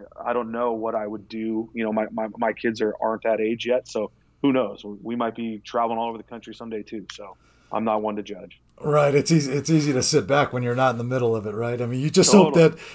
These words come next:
Speaker 2: you just hope that they're well-rounded kids and that they're putting the same effort in the classroom to, you know, open up some opportunities. But, uh, J K, man, again, I can't thank you enough for doing this. This was awesome, spending some time with you and catching up. And,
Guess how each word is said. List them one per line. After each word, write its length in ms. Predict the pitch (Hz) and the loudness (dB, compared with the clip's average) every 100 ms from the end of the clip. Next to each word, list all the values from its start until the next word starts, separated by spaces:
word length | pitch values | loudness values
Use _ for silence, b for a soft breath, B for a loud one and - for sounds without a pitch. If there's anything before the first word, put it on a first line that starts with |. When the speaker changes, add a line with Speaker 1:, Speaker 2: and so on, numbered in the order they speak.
| B | B
Speaker 2:
you 120 | 180 | 4
just 200 | 190 170 | 6 8
hope 180 | 190 170 | 8 8
that 140 | 165 | 6
they're 160 | 165 160 | 6 6
well-rounded 640 | 147 160 156 156 151 139 | 8 8 8 8 6 2
kids 380 | - 165 175 143 | 6 6 6 4
and 100 | 147 | 2
that 120 | 139 131 | 2 4
they're 160 | 143 | 4
putting 360 | 135 - 165 139 | 4 2 2 2
the 80 | 131 | -2
same 280 | 156 147 | 0 2
effort 320 | 143 143 143 139 | 0 0 0 0
in 60 | |
the 80 | 127 | 0
classroom 560 | 139 139 131 135 131 123 | 2 4 4 0 -4 -2
to, 220 | 127 120 B B | -2 -2 B B
you 80 | 143 | -2
know, 120 | 131 | 2
open 300 | 123 147 147 | 4 4 4
up 160 | 135 123 | 0 0
some 180 | - 131 | -2 2
opportunities. 800 | 123 117 110 131 123 120 117 | 2 2 -2 -2 -2 -2 -2
But, 320 | 104 127 - 139 | 0 -2 0 -2
uh, 140 | 131 B B B B | -2 B B B B
J 160 | 170 165 | 4 6
K, 180 | 175 | 8
man, 220 | 165 165 160 | 8 8 6
again, 420 | 151 170 165 151 | 6 8 8 6
I 140 | 147 | 4
can't 300 | 165 196 170 | 6 6 6
thank 220 | 180 165 | 6 4
you 80 | 165 | 4
enough 220 | 147 147 | 2 2
for 80 | 127 | 2
doing 300 | 123 143 139 | 0 2 2
this. 180 | 135 127 | 0 -2
This 160 | 143 135 | -2 -4
was 240 | 123 104 | -6 -6
awesome, 400 | 120 139 139 120 | -2 0 0 -6
spending 300 | - 143 127 | -6 -4 -4
some 120 | 123 | -6
time 280 | 101 135 135 | -2 0 0
with 100 | 131 | 0
you 260 | 135 135 123 | 0 0 0
and 120 | 104 | -2
catching 340 | 143 131 131 | -2 -2 -2
up. 300 | 127 131 127 | 0 0 0
And, 180 | 117 101 | -4 -8